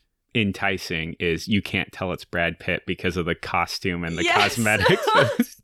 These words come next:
Speaker 1: It's like,
Speaker 2: I, like, is he
Speaker 1: hmm.
Speaker 2: sexy because we can't tell he's Brad
Speaker 1: <laughs>
Speaker 2: Pitt?
Speaker 1: Yeah. I was, I was, kinda had to laugh at that one.
Speaker 2: Yes.
Speaker 1: So, but
Speaker 2: wondering if Gene Wolfe saw him in Fight Club and <laughs> knows what he looks like or not.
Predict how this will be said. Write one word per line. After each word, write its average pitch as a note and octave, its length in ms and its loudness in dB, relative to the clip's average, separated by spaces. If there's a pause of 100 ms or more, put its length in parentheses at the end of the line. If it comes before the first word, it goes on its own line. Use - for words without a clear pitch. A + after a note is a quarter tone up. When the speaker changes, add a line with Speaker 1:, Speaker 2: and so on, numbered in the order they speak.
(140)
Speaker 1:
It's - 380 -14
like, B2+ 160 -4
Speaker 2:
I, - 180 -2
like, D#4 200 -4
is G3+ 180 4
he G4 160 8
Speaker 1:
hmm. C4 60 8
Speaker 2:
sexy F4 340 2
because E4+ 320 -2
we C4+ 140 -2
can't A3+ 420 -4
tell G4+ 240 2
he's G#4 220 4
Brad F#4 280 2
Speaker 1:
<laughs> - 20 -8
Speaker 2:
Pitt? A4 380 2 (120)
Speaker 1:
Yeah. A2 460 4 (140)
I A2+ 140 -6
was, G#2+ 140 -8 (120)
I F#2+ 60 -8
was, G2 120 -6 (440)
kinda F2+ 240 -4
had F2+ 140 -6
to - 120 -8
laugh E2+ 300 -2
at E2 120 -8
that D#2+ 220 0
one. E2 160 -6
Speaker 2:
Yes. - 180 -6
Speaker 1:
So, - 100 -8 (520)
but - 220 -14 (440)
Speaker 2:
wondering G3 340 -8
if F3 140 -18
Gene F#3+ 240 -12
Wolfe F#3 200 -10
saw F#3+ 360 2
him F4 260 0
in F4 140 0
Fight G4+ 300 0
Club E4+ 340 2
and C#4+ 400 6 (100)
<laughs> G#3+ 200 -2
knows A#3 680 6
what F4 140 0
he G4 140 6
looks G4 280 0
like E4+ 300 2
or F4 80 2
not. D4 420 4